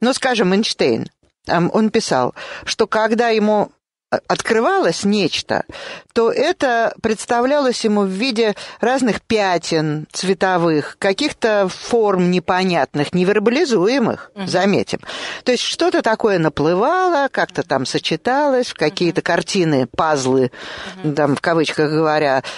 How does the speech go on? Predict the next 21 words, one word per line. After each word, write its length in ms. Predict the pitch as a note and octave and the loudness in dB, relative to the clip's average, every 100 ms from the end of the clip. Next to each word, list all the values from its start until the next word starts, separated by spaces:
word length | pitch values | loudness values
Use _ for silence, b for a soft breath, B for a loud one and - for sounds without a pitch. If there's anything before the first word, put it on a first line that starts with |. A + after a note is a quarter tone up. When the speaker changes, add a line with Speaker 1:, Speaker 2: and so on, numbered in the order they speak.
| B - | B -2
Speaker 1:
э, 260 | E3+ E3 | 0 0
съезжалось, 800 | E3 G3 G3+ G3+ D4+ F4+ C4 - - | 0 -2 -2 -2 0 0 0 -4 -6
и 100 | G#3+ | -4
потом 600 | - F#3+ - D#4+ D#4 F3 | 0 -2 0 0 0 -2
они 240 | - E3+ A3+ | -2 0 -2
все 300 | - - G3 | -4 -4 -2
как 240 | B3+ G#3+ | 0 -2
заведённые 720 | F#3 G3 G3+ G3 E3 D3 D3 | 0 0 0 0 0 0 0
говорят 340 | D3+ E3+ F3+ F#3+ | 2 2 2 0
одно 300 | D#3+ D#3+ F#3 | 0 0 0
и 80 | |
то 240 | F3+ D#3+ D3 | 0 0 2
же, 120 | A#2 | 0
хотя 300 | - D3 E3+ | 2 0 2
они 140 | E3 | 2
друг 180 | F3 F3+ | 2 -2
про 180 | - D#3+ | 0 0
друга 220 | F#3+ A3+ | 2 2
ничего 240 | F#3 D3+ F3 | 0 2 0
не 140 | F3+ | 2
знали. 360 | E3+ B2+ G2 | 0 0 -2